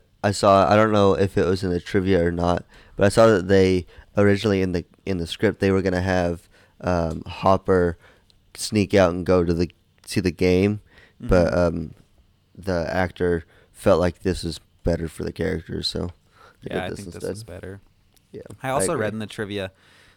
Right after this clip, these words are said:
Speaker 2: that the original cut of this movie was two hours and forty-eight minutes.
Speaker 1: Yeah, I heard it was th-, close to three hours. That's, that's
Speaker 2: And
Speaker 1: so long.
Speaker 2: Like, a lot of this,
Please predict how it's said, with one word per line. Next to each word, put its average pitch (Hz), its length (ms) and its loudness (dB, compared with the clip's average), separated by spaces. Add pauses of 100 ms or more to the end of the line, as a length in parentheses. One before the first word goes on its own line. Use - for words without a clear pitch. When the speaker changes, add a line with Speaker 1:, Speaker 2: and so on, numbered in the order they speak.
Speaker 2:
that 98 120 -16
the 113 80 -4
original 113 400 -2
cut 87 320 -10
of 92 120 -14
this 113 180 -10
movie 117 260 -8
was 98 280 -8
two 107 220 -10
hours 101 440 -4
and 90 140 -14
forty-eight 98 520 -10
minutes. - 680 -16
Speaker 1:
Yeah, 98 220 4
I 95 100 4
heard 101 160 4
it 80 100 4
was 92 280 -2
th-, - 200 -14
close 95 160 -8
to 80 100 -10
three 87 240 -10
hours. 90 220 -12 (160)
That's, 95 300 -20
that's 117 200 -6
Speaker 2:
And 117 240 -8 (320)
Speaker 1:
so 113 260 -2
long. 95 420 -8 (180)
Speaker 2:
Like, 135 240 -4
a 135 60 0
lot 135 160 2
of 151 80 -4
this, 117 200 -4